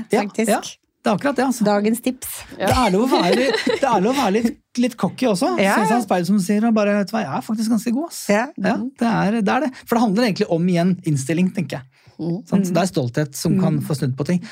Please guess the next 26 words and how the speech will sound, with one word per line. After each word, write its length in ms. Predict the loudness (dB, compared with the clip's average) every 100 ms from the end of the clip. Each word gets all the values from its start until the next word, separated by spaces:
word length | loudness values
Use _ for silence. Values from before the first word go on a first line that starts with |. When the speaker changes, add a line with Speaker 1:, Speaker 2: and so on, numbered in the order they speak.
| 0
Speaker 1:
Og 60 | 2
når 100 | 2
du 60 | 0
har 200 | 0 0
den 180 | 2 0
stoltheten 480 | 0 -2 -2 -2 0
og 80 | 0
litt 160 | 0
den 120 | -2 -4
cockinessen, 460 | -4 -2 -2 -2 0
så 80 | 0
er 40 |
du 100 | 2
mye 240 | 2 2 0
flinkere 340 | -2 -4 -2
til 120 | -2
å 20 |
inspirere 420 | -2 -2 0 0 0
kundene, 240 | 0 0 0
og 60 |
du 80 | -2
får 140 | -2 0
mer 340 | 2 2 0
kunder, 260 | 0 0 2
Speaker 2:
Ja, 140 | 2 2
ja. 100 | 2